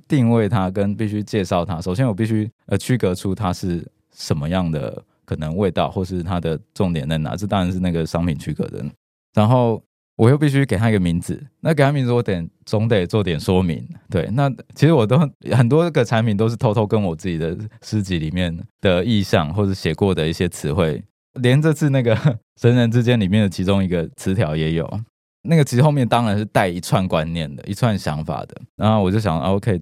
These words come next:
这个香适合这，这个观念，然后它可能是它的某个味道，或者它某个身体作用，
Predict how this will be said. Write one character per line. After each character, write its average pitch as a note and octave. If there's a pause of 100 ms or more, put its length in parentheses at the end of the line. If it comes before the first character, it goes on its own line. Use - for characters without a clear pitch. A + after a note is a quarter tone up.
(100)
这 G#2
个 F#2
香 E2
适 F#2+
合 E2+
这， E2
这 F2
个 C2 (320)
观 E2
念， E2
然 E2
后 F2
它 F2 (360)
可 -
能 F2+
是 G#2+
它 G#2
的 F#2 (180)
某 E2
个 D2+
味 F#2+
道， E2+
或 F2
者 F2
它 F#2
某 D2+
个 D2+
身 E2+
体 D#2+
作 D#2+
用， D#2